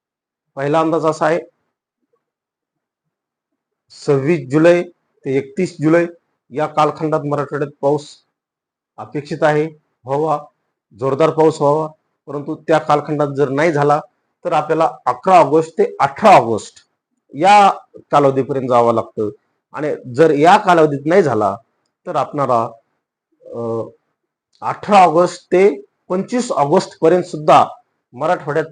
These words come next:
चांगल्या पावसासाठी वाट पाहावी लागते. आणि माझ्या माहितीस तो, मित्रांनो, माझं जवळपास फिफ्टी टू वर्ष चालू आहे आणि माझ्या अनुभवात ऑगस्टच्या उत्तरार्धात म्हणजे साधारणतः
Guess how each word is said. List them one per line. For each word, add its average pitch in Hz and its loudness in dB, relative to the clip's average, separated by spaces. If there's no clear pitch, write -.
चांगल्या 151 -2
पावसासाठी 135 -4
वाट 117 0
पाहावी 120 0
लागते. 113 0
आणि 127 -16
माझ्या 123 -6
माहितीस 123 -8
तो, - -8
मित्रांनो, 143 -6
माझं 117 -10
जवळपास 131 -6
फिफ्टी 117 -10
टू 151 -2
वर्ष 131 -10
चालू 131 -6
आहे 113 -2
आणि 117 -8
माझ्या 117 -4
अनुभवात 120 2
ऑगस्टच्या 139 -2
उत्तरार्धात 139 2
म्हणजे 120 -2
साधारणतः 135 -2